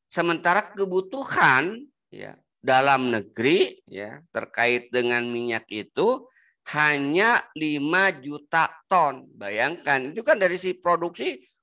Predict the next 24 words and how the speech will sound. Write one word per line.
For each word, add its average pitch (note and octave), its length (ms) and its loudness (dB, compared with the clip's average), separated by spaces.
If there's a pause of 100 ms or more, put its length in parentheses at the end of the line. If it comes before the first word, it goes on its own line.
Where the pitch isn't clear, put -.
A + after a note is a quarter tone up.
(100)
bukan D#3+ 840 0
lagi D#3 720 0 (200)
mencukupi, F#3+ 1000 -4 (680)
luber, F3 720 2
itu D#3+ 80 -8
kan E3+ 240 0
banyak D#3 480 0
gitu A2 160 -8
kan. F3 240 -4 (160)
Produksi E3+ 560 -2
dua D#3 320 0
puluh D3 160 -14
satu C3 400 -8
juta A2 400 -4
ton, B3 320 2 (240)
total D#3 400 0
kebutuhan D#3 640 -4
hanya C3 160 -2
sekitar E3 480 -2
lima D3 320 -2
koma C#3+ 240 -4
satu D#3 400 -6
juta E3+ 320 -4
ton. B2+ 400 0